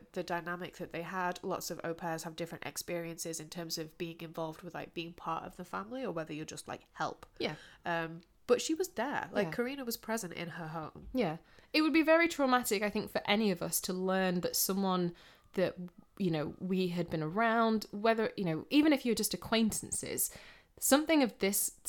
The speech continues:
Speaker 2: a tragedy of this magnitude is
Speaker 1: Yeah.
Speaker 2: gonna leave an impression on you.
Speaker 1: Oh, for sure.
Speaker 2: Um,
Speaker 1: Unless you're, like, some sort of sociopath.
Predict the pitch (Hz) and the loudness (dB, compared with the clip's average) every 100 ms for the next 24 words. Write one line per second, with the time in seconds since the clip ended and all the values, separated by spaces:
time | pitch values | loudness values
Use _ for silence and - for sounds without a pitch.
0 | - - - 269 285 262 220 175 185 - | -4 -2 0 2 2 4 2 2 0 2
1 | 165 170 165 - 160 170 226 - _ 233 | 0 0 -4 -2 -2 0 -2 -6 _ 2
2 | 220 208 202 190 185 165 156 156 160 - | 6 6 8 8 4 4 0 -2 -6 -6
3 | - - - 90 - 247 220 - 196 - | -6 -6 -6 -8 -2 0 0 0 -2 0
4 | 170 143 170 165 160 262 262 277 - 233 | -4 0 2 4 4 6 6 6 2 4
5 | 226 214 - 208 202 202 175 - - 175 | 6 6 2 -6 -4 -4 -4 -6 -6 -2
6 | 170 160 160 151 - | -2 -4 -6 -8 -8